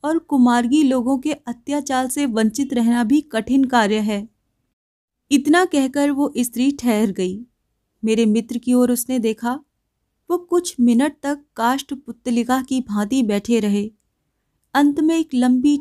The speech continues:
ठंडी सांस भर के उन्होंने कहा, "ईश्वर,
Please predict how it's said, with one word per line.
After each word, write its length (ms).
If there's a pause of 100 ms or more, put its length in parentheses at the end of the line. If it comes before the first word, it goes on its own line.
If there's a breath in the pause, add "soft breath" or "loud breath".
ठंडी 360
सांस 500
भर 140
के 140
उन्होंने 380
कहा, 360 (960)
"ईश्वर, 500